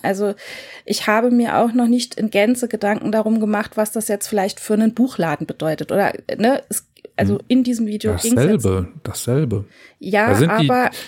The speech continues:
Speaker 2: da sind die Auswirkungen nicht so krass, ne? Da, da kommen eben keine kranken Leute hin.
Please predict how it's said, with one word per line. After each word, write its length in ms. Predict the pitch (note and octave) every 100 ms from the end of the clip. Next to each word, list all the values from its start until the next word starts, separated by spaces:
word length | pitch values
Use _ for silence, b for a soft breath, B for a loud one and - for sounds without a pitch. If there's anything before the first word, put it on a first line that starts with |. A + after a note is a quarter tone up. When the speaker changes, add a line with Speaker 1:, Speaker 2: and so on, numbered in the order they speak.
| -
Speaker 2:
da 100 | G#2+
sind 200 | C3+ D3+
die 100 | -
Auswirkungen 560 | B2 E3 F3+ F3 C#3+
nicht 160 | B2 A2+
so 120 | A2
krass, 520 | A2 - F#2+ F#2 -
ne? 160 | A2+ D3
Da, 160 | A#2+ G#2
da 240 | G2 G#2+
kommen 260 | - C3 A#2
eben 160 | A2+
keine 280 | A2+ A2+ A2+
kranken 340 | - G#2+ G#2
Leute 380 | A2 F#3+ E3+ G2+
hin. 240 | F#2 F#2